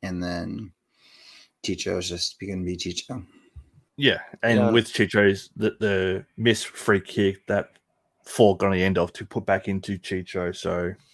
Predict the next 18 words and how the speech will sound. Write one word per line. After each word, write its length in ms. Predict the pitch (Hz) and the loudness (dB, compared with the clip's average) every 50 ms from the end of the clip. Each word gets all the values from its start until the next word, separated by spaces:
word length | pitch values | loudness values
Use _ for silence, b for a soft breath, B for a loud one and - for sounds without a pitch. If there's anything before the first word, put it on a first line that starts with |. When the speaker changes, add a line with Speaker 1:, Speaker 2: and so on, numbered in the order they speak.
| b b b b b b b b b b b b b b b b b b b b b b b b b _ | b b b b b b b b b b b b b b b b b b b b b b b b b _
Speaker 3:
Dude, 220 | - 143 147 107 | -4 -2 -2 0
that, 240 | 82 101 120 139 - _ _ _ _ _ | 2 2 2 0 -2 _ _ _ _ _
that 160 | - 123 135 | -8 -8 -8
header 400 | - - - 98 107 127 143 131 | -8 -8 -8 -6 -4 -4 -2 -4
from 220 | - - 90 82 80 | -4 -6 -8 -10 -8
him, 240 | 80 82 73 73 | -8 -10 -10 -10
man, 240 | 69 65 65 - - 80 82 | -10 -12 -12 -14 -16 -16 -18
like, 420 | 80 78 - - - - - _ _ _ _ _ _ _ _ _ _ _ _ _ _ _ | -18 -18 -18 -20 -20 -20 -20 _ _ _ _ _ _ _ _ _ _ _ _ _ _ _
I 160 | - 107 127 | 2 4 4
don't 80 | 151 147 | 4 4
know 80 | 139 120 | 2 2
how 260 | 101 98 101 107 117 | 2 0 2 2 2
he 60 | 110 | 2
gets 180 | 104 107 104 - | 0 -2 -4 -2
the 100 | - - | -2 0
elevation 540 | 95 98 98 98 101 101 98 - - 92 | 0 2 2 2 2 0 0 -2 -6 -6
he 140 | 92 92 85 | -6 -6 -4
gets. 360 | 82 85 78 69 - - - | -4 -4 -4 -6 -6 -12 -18